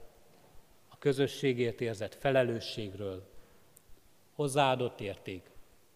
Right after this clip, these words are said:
ahogyan Isten felvállal minket, ahogyan Isten Krisztusban szolgál nekünk. Ezt a példát kövessük, és ezt a példát adjuk át.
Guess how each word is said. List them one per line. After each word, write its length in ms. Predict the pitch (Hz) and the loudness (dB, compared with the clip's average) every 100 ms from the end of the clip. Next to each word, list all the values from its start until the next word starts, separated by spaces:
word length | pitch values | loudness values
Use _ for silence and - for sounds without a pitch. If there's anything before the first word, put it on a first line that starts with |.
| _ - - - _ _ _ | _ -20 -20 -20 _ _ _
ahogyan 420 | 123 123 123 113 | -2 0 0 -4
Isten 300 | 117 - 123 | -6 -4 -4
felvállal 680 | 110 - 131 123 117 110 104 | 0 4 6 6 4 2 0
minket, 460 | 113 135 135 123 - - - - - - - - - _ - | 0 0 0 -2 -6 -20 -20 -20 -20 -20 -20 -20 -20 _ -4
ahogyan 440 | 127 123 117 113 | 0 0 0 -2
Isten 420 | - 135 - 131 123 | -6 -2 0 0 0
Krisztusban 680 | 139 123 139 110 110 110 101 | -2 -2 -4 -2 -2 -2 -4
szolgál 560 | - - 147 139 135 120 | -10 -2 0 2 2 0
nekünk. 440 | 107 - 98 92 - - - - - _ - - - - _ _ - | -2 -6 -10 -12 -14 -20 -20 -20 -20 _ -20 -20 -20 -20 _ _ -10
Ezt 200 | - 131 | -8 -6
a 60 | 120 | -6
példát 520 | - 131 123 110 107 | 0 2 2 -2 -2
kövessük, 560 | - 139 143 - - 101 - - - - - - - - - - | -2 0 0 -2 -6 -8 -14 -20 -20 -20 -20 -20 -20 -20 -20 -4
és 240 | 135 123 | 0 2
ezt 240 | 147 143 - | 2 2 2
a 60 | |
példát 600 | 120 139 123 113 101 95 - | 2 6 6 4 0 -2 -4
adjuk 340 | 123 110 104 | -2 -2 -4
át. 300 | 101 92 - | -4 -4 -10